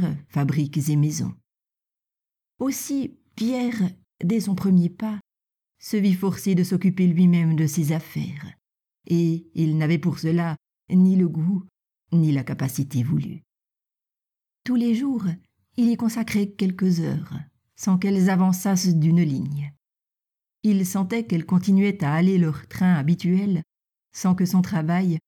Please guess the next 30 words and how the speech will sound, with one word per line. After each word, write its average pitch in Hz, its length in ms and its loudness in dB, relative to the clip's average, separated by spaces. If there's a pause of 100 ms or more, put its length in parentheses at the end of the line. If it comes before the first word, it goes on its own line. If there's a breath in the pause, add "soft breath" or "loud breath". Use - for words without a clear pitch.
eût 190 100 4
la 175 140 2
moindre 180 340 4
influence 185 640 0
sur 160 380 -2
leur 156 180 0
marche 143 420 -2
accoutumée. 143 720 -6 (1500)
De 233 100 0
son 226 180 0
côté, 220 480 -4 (480)
l'intendante 220 680 -2
en 170 120 2
chef 233 340 -6
les 185 320 2
lui 202 220 4
présentait 196 640 0 (420)
sous 233 160 -2
le 208 160 2
plus 190 220 -4
triste 185 320 -2
aspect, - 480 -4 (640)
lui 160 240 4
démontrant 175 500 0
la 160 120 2
nécessité 180 560 2
de 170 80 2
payer 170 400 0
ses 190 220 -2
dettes 175 440 -4